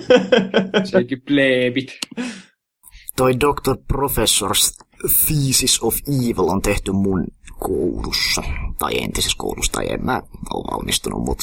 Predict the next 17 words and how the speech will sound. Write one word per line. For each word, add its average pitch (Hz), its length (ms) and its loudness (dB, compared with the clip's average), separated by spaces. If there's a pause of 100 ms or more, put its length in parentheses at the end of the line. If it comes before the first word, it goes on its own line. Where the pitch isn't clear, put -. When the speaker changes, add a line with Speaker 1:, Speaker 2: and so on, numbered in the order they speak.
(220)
Speaker 3:
mut 64 140 -6 (180)
kuitenkin. - 400 -2 (220)
<laughs> - 180 -12
Semmonen 92 320 2
motion 85 540 0
komikki, - 640 -4
tai 50 340 -4
miksi 58 260 -4
ne - 60 -4
sitä - 180 -2
sanookaan. - 720 -4 (720)
Opinnäytetyö 90 880 -2
muistaakseni - 720 -4
kuitenkin. - 540 -2 (520)
Ihan 87 260 -2
siisti. - 480 -2 (2000)
Mut, 156 340 2